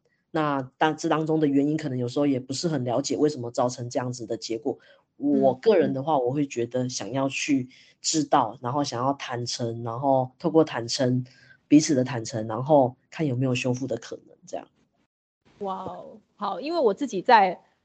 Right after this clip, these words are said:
Speaker 2: 呃，算是有一点这个关系，可是因为已经算是十年前跟一个，呃，大学时候的好朋友，有因为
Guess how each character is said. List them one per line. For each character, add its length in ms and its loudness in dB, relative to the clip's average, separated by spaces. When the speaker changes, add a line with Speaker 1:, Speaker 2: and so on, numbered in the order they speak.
Speaker 2:
呃， 420 0
算 220 8
是 100 -2
有 140 2
一 100 -2
点 240 -2
这 100 -14
个 120 -4
关 280 -2
系， 220 -10
可 140 -6
是 220 -2
因 160 -4
为 140 8
已 60 -2
经 320 0
算 240 6
是 140 -4
十 360 -10
年 280 -8
前 300 -4
跟 180 -4
一 40 -10
个， 520 -6
呃， 300 -10
大 160 6
学 180 -2
时 160 -4
候 100 2
的 120 -4
好 160 -8
朋 240 -10
友， 160 -2
有 160 0
因 180 -6
为 420 0